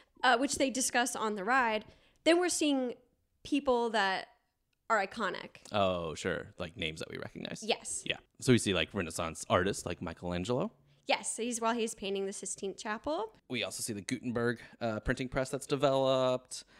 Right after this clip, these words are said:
Speaker 2: Um, it moves, you know, I, I was wondering about this 'cause I haven't been on it in a while. So a question for you.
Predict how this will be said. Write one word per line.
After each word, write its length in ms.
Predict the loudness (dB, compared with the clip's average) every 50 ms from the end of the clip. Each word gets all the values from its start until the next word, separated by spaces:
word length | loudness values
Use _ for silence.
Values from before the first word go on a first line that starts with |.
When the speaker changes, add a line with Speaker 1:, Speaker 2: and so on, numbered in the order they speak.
| -20 -20 -10 -4
Speaker 2:
Um, 640 | -2 0 2 2 2 0 0 0 -2 -2 -2 -2 -2
it 140 | -2 -2 0
moves, 280 | 2 0 0 0 -4 -10 -8 -6
you 140 | -4 -2 0
know, 140 | 0 -2 -2
I, 680 | -4 -8 -14 -14 -14 -16 -16 -16 -14 -12 -6 -2 2
I 40 | 2 4
was 180 | 4 4 2
wondering 220 | 2 0 0 0 -2
about 100 | -2 -4
this 100 | -6 -6
'cause 120 | 0 2
I 40 | 2
haven't 120 | 2 2
been 100 | 0 -2
on 140 | -2 -4 -4
it 60 | -8
in 40 | -10
a 60 | -10
while. 280 | -6 -4 -2 -2 -2 -2
So 140 | -2 -4 -4
a 40 |
question 340 | -4 -4 -6 -6 -6 -10 -8
for 120 | -4 -4 -2
you. 300 | 0 2 0 0 0